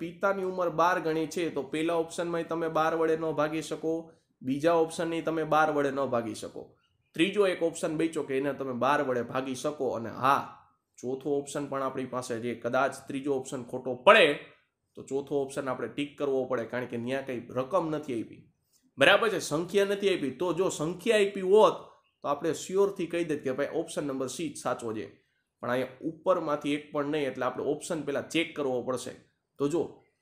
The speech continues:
ત્રીજા ઓપ્શનને ચેક કરો તો શું કહે છે કે ત્રીજા ઓપ્શનમાં તમને એવું કહે છે કે ભાઈ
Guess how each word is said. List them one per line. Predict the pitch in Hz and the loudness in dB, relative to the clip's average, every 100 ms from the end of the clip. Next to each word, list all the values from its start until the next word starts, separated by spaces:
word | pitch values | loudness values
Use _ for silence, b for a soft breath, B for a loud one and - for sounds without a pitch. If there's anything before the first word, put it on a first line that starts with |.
| _ - | _ -6
ત્રીજા | 160 180 190 190 | 0 4 4 2
ઓપ્શનને | 190 196 190 | -2 -4 -4
ચેક | 180 - 180 180 | -6 -4 -4 -4
કરો | 196 196 | -2 -2
તો | 190 | -4
શું | 185 202 196 | -4 -2 -2
કહે | 147 127 | -2 -2
છે | 120 - _ _ _ _ _ | -4 -10 _ _ _ _ _
કે | - | -12
ત્રીજા | - 147 147 185 190 | -2 0 4 4 4
ઓપ્શનમાં | 190 - 190 185 | 2 -2 -2 -2
તમને | 170 175 | -4 -4
એવું | 170 185 165 | -2 -2 -2
કહે | 143 | -2
છે | 139 151 | -2 -2
કે | 147 | -2
ભાઈ | 139 165 | 2 2